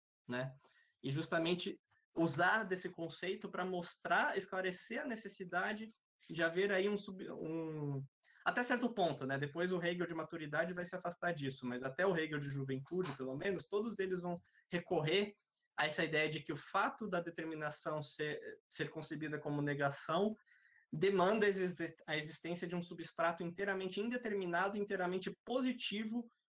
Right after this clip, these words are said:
unicamente a partir da determinação do qual surgem os objetos específicos e, portanto, do qual depende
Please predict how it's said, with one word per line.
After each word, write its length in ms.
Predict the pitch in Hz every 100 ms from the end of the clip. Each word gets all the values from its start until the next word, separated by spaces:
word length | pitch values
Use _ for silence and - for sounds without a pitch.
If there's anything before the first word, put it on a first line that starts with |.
| _ -
unicamente 600 | 233 285 254 220 214 208
a 40 |
partir 280 | 202 185 196
da 120 | 185
determinação 640 | 175 170 170 165 160 165 165
do 120 | 151
qual 220 | 165 175
surgem 340 | 185 185 185 180
os 100 | 175
objetos 500 | 170 156 160 165 156
específicos 720 | - 151 - 156 - 135 131
e, 60 |
portanto, 380 | 135 139 156 175
do 120 | 175 151
qual 160 | 170
depende 720 | 170 175 - 196 220 151 139